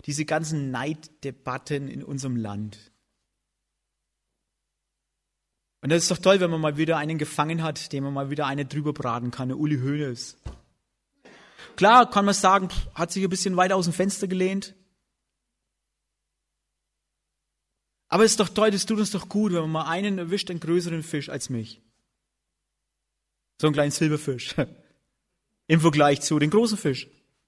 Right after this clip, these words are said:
Das ist doch mal was. Und dann, wenn man so jemanden anklagt, und das hatte, sagte ich die Woche schon mal, wie unseren ehemaligen Bundespräsidenten, eigentlich eine Scham. Für was?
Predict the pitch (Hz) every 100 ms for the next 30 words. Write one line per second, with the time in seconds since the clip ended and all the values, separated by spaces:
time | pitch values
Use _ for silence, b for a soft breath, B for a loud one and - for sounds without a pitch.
0 | _ _ _ _ _ _ _ _ - 190
1 | 247 240 185 180 147 131 - - _ _
2 | _ _ _ _ _ _ _ _ _ _
3 | _ _ _ _ _ - 165 196 202 208
4 | 208 226 220 214 208 208 202 175 214 208
5 | 202 208 202 - - b - 170 175 180
6 | 180 190 - 196 196 180 185 180 180 185
7 | 180 180 170 170 170 170 175 175 165 160
8 | 175 175 175 - 156 151 151 147 143 139
9 | b b b b 165 180 165 - - 143
10 | 139 - 131 113 117 104 104 _ _ _
11 | _ _ _ _ _ _ _ _ _ _
12 | _ _ - 151 131 131 -